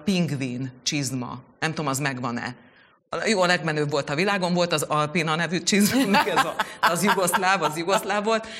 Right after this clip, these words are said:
Ez volt a pingvin, a magyar csizma, és ennek ilyen kivehető bélése volt, tehát úgy tudtál belebújni. Egyébként nem volt meleg, de, de menő volt. És én abba mentem, és lefagyott a lábam, de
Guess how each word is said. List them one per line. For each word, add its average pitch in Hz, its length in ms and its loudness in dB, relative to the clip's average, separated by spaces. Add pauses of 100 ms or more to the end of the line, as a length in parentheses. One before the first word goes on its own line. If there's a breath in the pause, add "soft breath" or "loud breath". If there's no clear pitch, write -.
(140 loud breath)
Ez 185 160 2
volt 170 140 2
a 160 80 2
pingvin, 170 360 2
a 143 40 0
magyar 226 340 2
csizma, 226 400 2 (200 loud breath)
és - 80 -6
ennek 190 220 2
ilyen 214 140 4
kivehető 156 640 2
bélése 147 640 0
volt, 147 280 0
tehát 151 160 -4
úgy 208 180 0
tudtál 135 360 -2
belebújni. 175 400 0
Egyébként 185 320 0
nem 247 120 2
volt 135 240 0
meleg, 143 340 0
de, 143 420 0
de 139 140 -4
menő 127 360 -4
volt. - 360 -10
És - 120 -6
én 131 100 -4
abba 151 260 -4
mentem, 143 360 -2
és 127 120 -4
lefagyott 143 560 -4
a 127 60 -4
lábam, 135 460 -4
de 143 240 0